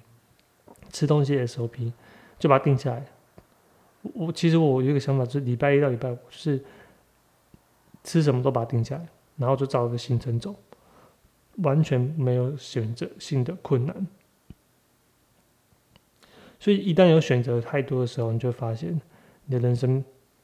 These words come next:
其实不会多好，不会多好，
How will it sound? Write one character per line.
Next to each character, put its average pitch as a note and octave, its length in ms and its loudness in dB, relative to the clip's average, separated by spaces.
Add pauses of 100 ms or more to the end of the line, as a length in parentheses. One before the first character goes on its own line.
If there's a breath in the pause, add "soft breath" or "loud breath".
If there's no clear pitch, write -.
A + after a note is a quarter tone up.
(880)
其 - 140 -10
实 B2+ 200 -2 (180)
不 A#2+ 180 -4
会 C3+ 200 0 (160)
多 A#2+ 260 -2
好， - 300 -8 (1700)
不 C3 140 0
会 D#3 160 4
多 A#2+ 280 -2
好， F#3+ 420 -10